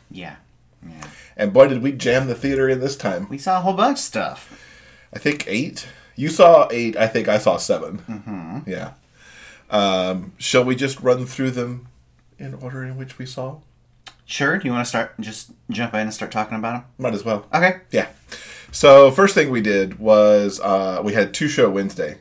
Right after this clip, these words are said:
Speaker 2: thanks to the lovely Concept of Matinees, and we saw The King and I, uh, which has been playing for over a year now up at, uh, Lincoln Center at the Vivian Beaumont Theater.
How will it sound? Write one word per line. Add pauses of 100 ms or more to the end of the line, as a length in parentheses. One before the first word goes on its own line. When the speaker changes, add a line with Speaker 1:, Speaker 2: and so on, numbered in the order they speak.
Speaker 2:
thanks
to
the
lovely
Concept
of
Matinees,
and
we
saw
The
King
and
I, (640)
uh,
which
has
been
playing
for
over
a
year
now
up
at,
uh,
Lincoln
Center
at
the
Vivian
Beaumont
Theater.